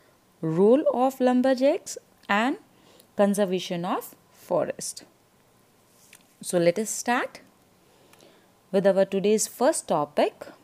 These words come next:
that is processing of lumber. As in last audio,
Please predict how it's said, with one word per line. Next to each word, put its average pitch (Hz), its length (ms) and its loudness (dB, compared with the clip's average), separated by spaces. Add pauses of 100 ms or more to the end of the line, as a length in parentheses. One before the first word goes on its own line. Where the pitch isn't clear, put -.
(180)
that 151 320 -4
is 320 260 -2 (360)
processing 202 640 0
of 165 300 -2 (180)
lumber. - 460 -6 (640)
As 330 240 -2
in 440 180 -4
last 233 300 0 (100)
audio, 165 440 -4